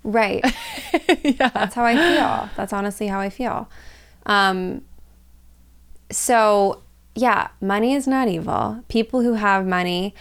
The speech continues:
Speaker 1: are not evil because they have money. They might be
Speaker 2: Mm-hmm.
Speaker 1: bad people 'cause they're bad people.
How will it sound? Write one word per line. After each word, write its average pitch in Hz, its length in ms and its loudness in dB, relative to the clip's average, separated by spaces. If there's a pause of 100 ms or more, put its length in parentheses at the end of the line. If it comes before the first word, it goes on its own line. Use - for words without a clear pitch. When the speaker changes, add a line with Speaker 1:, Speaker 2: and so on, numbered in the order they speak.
(260)
Speaker 1:
are 196 160 2
not 196 320 2
evil 180 280 0
because 170 380 -4
they 170 100 -6
have 156 200 -10
money. 165 500 -6
They 220 100 0
might 196 220 4
be 190 80 2
Speaker 2:
Mm-hmm. 196 80 2
Speaker 1:
bad 170 220 2
people 170 240 -6
'cause 160 180 -12
they're 170 100 -6
bad 156 240 -6
people. 196 400 -4